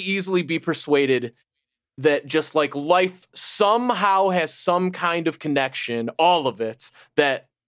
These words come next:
we don't understand. Um, and, and that's kinda what this got into, to the point where they talked about an experiment, which, again, I'm very skeptical of this stuff because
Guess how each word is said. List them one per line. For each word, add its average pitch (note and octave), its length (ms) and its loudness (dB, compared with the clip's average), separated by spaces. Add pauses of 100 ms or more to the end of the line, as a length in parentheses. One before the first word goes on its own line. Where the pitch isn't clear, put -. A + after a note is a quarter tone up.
(140)
we D3 120 2
don't C#3 220 2
understand. A2 720 -6 (340)
Um, C#3+ 420 2
and, G3 260 -2
and F3+ 200 0
that's C4 220 2
kinda B3+ 380 2
what A3+ 200 2
this G3 140 0
got D3 260 0
into, G3 460 -2
to G#3+ 140 -6
the F#3 60 4
point G#3 340 2
where D3+ 400 4 (240)
they D#3 100 4
talked G#3+ 400 0
about F#3 400 2
an D#3 60 -4
experiment, D3+ 720 -2 (180)
which, B3 220 4
again, A3 560 0 (260)
I'm F3+ 140 0
very G3 380 2
skeptical F3+ 560 0
of F3 80 2
this F3+ 160 0
stuff E3+ 340 0
because B2 680 0